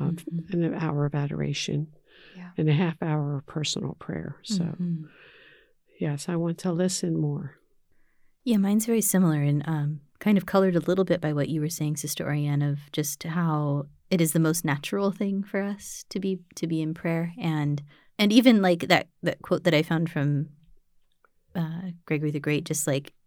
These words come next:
Speaker 1: how the one thing for Mary, the, um, the better part for Mary was it's the one thing because God is one.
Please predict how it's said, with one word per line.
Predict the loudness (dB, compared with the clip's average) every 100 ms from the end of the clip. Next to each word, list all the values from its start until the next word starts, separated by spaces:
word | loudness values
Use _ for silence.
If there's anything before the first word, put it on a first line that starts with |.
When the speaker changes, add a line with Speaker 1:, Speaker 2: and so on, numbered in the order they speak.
| 2
Speaker 1:
how | 4 4 2 -2 -6 -20 -20 _ _ 0
the |
one | 6 8 8
thing | 6 4 6 4 0
for | 0 2
Mary, | 4 4 2 0 -2
the, | -2 -4 -4 -6 -10 _ -14
um, | -12 -8 -4
the | 0
better | 4 4
part | 2 0 0 0
for | 0
Mary | 0 2 0 0
was | 0 -2 -4 -8 -10 _ _ _ _ _ _ _ -2
it's | 2
the | 4
one | 8 10 10
thing | 6 4 4
because | 2 2 4 4 0 -6
God | 0 2 2
is | -2
one. | -4 -4